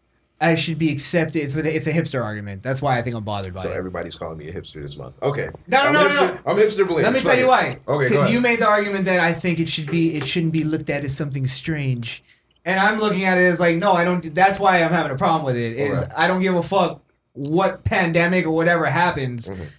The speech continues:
Speaker 1: That shit is always gonna be strange to me, to
Speaker 2: Mm-hmm.
Speaker 1: see people walking around in masks.
Speaker 2: Okay.
Speaker 1: I'm never gonna normalize that.
Speaker 2: All right. Okay, so your, your issue is with me accepting
Speaker 1: The normalizing
Speaker 2: the
Speaker 1: of it.
Speaker 2: normalization of it.
Speaker 1: Yeah, yeah.
Speaker 2: Okay.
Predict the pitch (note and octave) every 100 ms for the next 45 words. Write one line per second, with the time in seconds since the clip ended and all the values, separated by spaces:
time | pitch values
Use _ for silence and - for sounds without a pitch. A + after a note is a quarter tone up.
0 | _ E3+ E3 G3 E3+ E3 E3+ E3 D3+ C3+
1 | C3 - D3 C#3+ C3 B2 G#2+ G2 - C#3
2 | D#3+ C#3+ D3 C#3 C#3+ C#3 C3+ C3 B2+ A#2
3 | C3 A#2 F#2+ - - - G2 E2+ E2 -
4 | D#3 F3 E3+ D#3 C#3+ D3 C#3+ C3 A2 G2+
5 | F#2 G#2+ G2 - - _ _ _ _ _
6 | - G2 F#2+ F2 F2 G2 G2 G#2+ - G#2+
7 | A#2+ B2 G#2+ A2+ B2 A#2+ A2+ G#2 F#2+ F#2
8 | G2 C#2 G2 G#2 G2+ F#2+ - _ _ _
9 | - G2 - A2+ - F#2+ F2 D#2+ E2 C#3+
10 | E3 E3+ D#3 C#3+ B2+ A2 F#2+ G2+ F#2 E2+
11 | F2+ F2 F2 C#2 B2+ C3 G#2+ G#2 G2+ D#2
12 | - - F4 A#3+